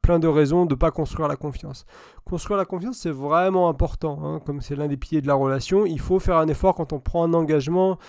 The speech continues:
quand tu prends un engagement auprès de ta, ta chère et tendre, de ton cher et tendre, de, de vraiment t'y tenir, quoi, de, de faire un effort de dire, bah merde, voilà, j'ai dit que je faisais les courses, j'ai dit que je faisais à manger, j'ai dit que je m'occupais de ça, je m'occupais de la voiture, du garage, de ci, de ça. C'est important de,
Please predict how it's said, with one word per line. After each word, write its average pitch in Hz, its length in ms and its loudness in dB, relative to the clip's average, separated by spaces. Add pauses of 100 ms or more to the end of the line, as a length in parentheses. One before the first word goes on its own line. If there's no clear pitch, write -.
(220)
quand 139 160 -10
tu - 140 -12
prends 190 200 -2
un 185 80 2
engagement 170 440 0
auprès 156 180 -2
de 135 60 -16
ta, 143 180 -4
ta 147 140 -6
chère 151 240 -2
et 143 80 -2
tendre, 170 220 0
de 139 80 -4
ton 156 180 -4
cher 151 200 -2
et 135 80 0
tendre, 185 360 0 (520)
de, 139 140 -4
de 143 140 -8
vraiment 170 340 2
t'y 160 160 -8
tenir, 196 420 0
quoi, 139 200 -8
de, 131 160 -10
de 131 100 -10
faire 180 200 -2
un 175 100 2
effort 170 240 -4
de 143 80 -4
dire, 135 180 -4
bah 135 120 -4
merde, 170 240 -4
voilà, 135 220 -6
j'ai 131 120 -10
dit 156 120 -14
que - 80 -14
je - 80 -12
faisais 165 280 -6
les 175 80 -10
courses, 147 260 -14
j'ai 139 100 -12
dit 147 100 -16
que - 60 -20
je - 80 -20
faisais 165 500 -6
à 160 100 -6
manger, 160 300 -6
j'ai 131 120 -14
dit 143 100 -18
que 127 80 -20
je 135 60 -14
m'occupais 156 420 -12
de 180 60 -14
ça, 160 240 -6
je 131 120 -8
m'occupais 143 280 -14
de 151 60 -8
la 156 80 -4
voiture, 160 360 -10
du 143 120 -14
garage, 156 360 -6
de 147 100 -8
ci, 143 220 -16
de 143 100 -10
ça. 151 200 -14 (360)
C'est - 180 -16
important 208 580 -2
de, 165 120 -8